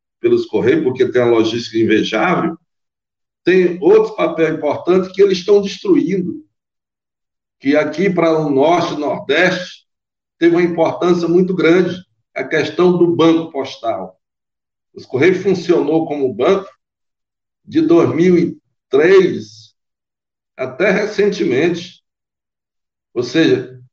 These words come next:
a, a, a maioria dos municípios do país que não tem banco era atendido pelo Banco Postal dos Correios. Aquela população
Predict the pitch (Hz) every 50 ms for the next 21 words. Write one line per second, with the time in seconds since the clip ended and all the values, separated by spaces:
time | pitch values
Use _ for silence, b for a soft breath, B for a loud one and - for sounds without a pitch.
0 | _ _ _ - 120 - - 117 117 - - _ _ _ b b b b b b
1 | b _ _ _ _ _ _ _ 104 123 135 151 170 196 202 196 185 175 175 190
2 | 202 180 175 185 160 170 175 175 165 151 139 - - - 175 180 - - 170 170
3 | 170 - 147 127 117 120 135 175 185 170 - - - - - 165 160 160 165 165
4 | 165 165 165 160 147 120 107 107 127 151 185 208 208 208 - - _ _ _ _
5 | _ _ _ _ _ _ _ _ _ _ _ _ _ _ _ _ _ _ _ _
6 | _ _ _ _ _ _ _ _ _ _ 127 151 170 185 180 170 170 165 165 160
7 | 147 135 120 113 135 185 202 180 170 165 - 160 151 143 135 135 139 135 131 -
8 | - 127 127 127 - - 120 113 110 107 - - 113 101 92 98 101 92 87 -
9 | _ _ _ _ _ _ _ - 120 131 127 - - - - - 131 127 123 -
10 | - - 127 123 120 117 101 -